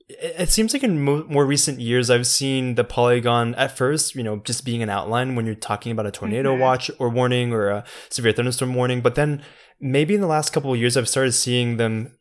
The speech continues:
Speaker 1: being filled in, the polygon. So if you go to,
Speaker 2: Mm-hmm.
Speaker 1: like, the N W S Tornado Twitter account,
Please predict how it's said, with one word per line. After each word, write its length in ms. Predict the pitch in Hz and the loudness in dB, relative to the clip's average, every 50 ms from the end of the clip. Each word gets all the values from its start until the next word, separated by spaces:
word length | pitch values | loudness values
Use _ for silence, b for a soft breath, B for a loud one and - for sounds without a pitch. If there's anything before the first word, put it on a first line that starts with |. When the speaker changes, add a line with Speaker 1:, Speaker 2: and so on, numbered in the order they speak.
| _ _ | _ _
Speaker 1:
being 200 | - 113 110 110 | -2 -2 0 -2
filled 300 | 110 - - 113 107 104 | -4 -2 0 2 2 4
in, 200 | 120 131 117 98 | 4 2 2 0
the 60 | 98 | -4
polygon. 580 | 95 - - 127 123 113 104 110 98 95 101 113 | -8 -4 -2 -2 -2 -2 -2 -4 -6 -8 -6 -6
So 220 | - - 127 123 | -2 2 4 4
if 100 | 123 95 | 4 4
you 80 | 131 131 | 2 4
go 160 | 120 127 131 | 6 6 4
to, 140 | 131 - 151 | 4 4 2
Speaker 2:
Mm-hmm. 40 | 156 | 2
Speaker 1:
like, 200 | 156 151 143 - | 2 2 2 0
the 240 | - 123 117 120 120 | -2 -2 -2 -2 -2
N 120 | 123 117 | 0 0
W 240 | 117 113 113 117 113 | 0 2 2 0 0
S 120 | 113 - | 0 0
Tornado 480 | - - - 117 107 104 104 107 113 113 | -2 -2 -2 -2 -2 0 0 0 0 0
Twitter 380 | 113 - - 113 104 104 107 | 0 -4 -4 -4 0 0 0
account, 360 | 117 117 - 147 156 165 165 | 0 0 0 0 -2 -2 -6